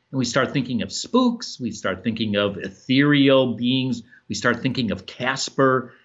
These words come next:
and we go, "What is this?" So it's kind of difficult for us to grasp the idea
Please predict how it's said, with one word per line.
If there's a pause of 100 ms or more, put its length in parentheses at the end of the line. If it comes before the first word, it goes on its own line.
(100)
and
we
go,
"What
is
this?"
So
it's
kind
of
difficult
for
us
to
grasp
the
idea